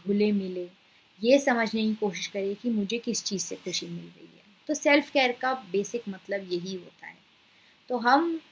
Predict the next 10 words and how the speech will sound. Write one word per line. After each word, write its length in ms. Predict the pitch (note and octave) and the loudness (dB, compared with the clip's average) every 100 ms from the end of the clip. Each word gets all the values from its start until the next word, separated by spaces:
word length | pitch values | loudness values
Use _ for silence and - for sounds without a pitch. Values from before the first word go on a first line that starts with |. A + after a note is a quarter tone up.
| - | 2
आज 200 | G#3 G3+ | 4 4
से 180 | - B3 | 0 -2
कोशिश 420 | G#3 F#3 A#3+ A3+ | -2 0 0 0
करेंगे 600 | F#3+ F3 F3+ F3 G3+ C#4 C#4 | 0 -4 -4 -4 -2 -2 -4
कि 220 | C4 C4 | -4 -2
अपना 540 | C#4 F#3+ F#3+ - G#3 A#3 | -2 -2 -6 -2 -2 -2
ख्याल 520 | - G3 F3 F3 F3+ | -2 -2 0 0 0
रखना 360 | F3 F3 F3+ F#3 | -4 -8 -10 -6
start 460 | - F3+ F3 F3 | -6 -2 -2 -2
करें, 340 | - A3+ B3+ | -4 -2 -2